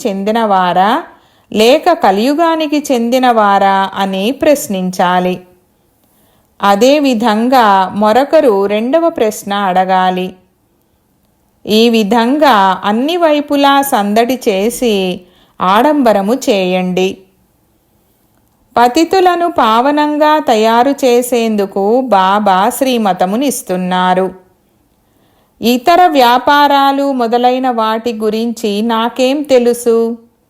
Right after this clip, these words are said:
మానవులను దేవతలుగా తయారు చేసేందుకే కదా తండ్రిని పిలిచారు.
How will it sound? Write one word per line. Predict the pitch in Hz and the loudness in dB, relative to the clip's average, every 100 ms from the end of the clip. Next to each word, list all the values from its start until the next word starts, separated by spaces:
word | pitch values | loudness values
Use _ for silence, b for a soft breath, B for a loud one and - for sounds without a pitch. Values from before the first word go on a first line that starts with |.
| _ _ _ _ _ _ _ _ _ - | _ _ _ _ _ _ _ _ _ -4
మానవులను | 214 214 214 262 320 349 349 339 | 0 2 2 2 2 2 0 0
దేవతలుగా | 247 214 220 240 277 294 285 285 294 285 | 0 2 2 2 2 2 2 2 0 0
తయారు | 240 214 220 247 285 | 0 0 0 0 0
చేసేందుకే | 277 240 247 247 226 220 233 233 233 233 | 0 0 0 -2 -4 -2 -2 0 -2 -2
కదా | 214 180 196 269 349 | -2 0 0 0 -2
తండ్రిని | 294 233 202 208 220 220 | -4 -4 -2 -2 -2 -4
పిలిచారు. | 208 190 190 - 208 190 202 339 339 | -4 -6 -4 -2 0 2 0 -2 -4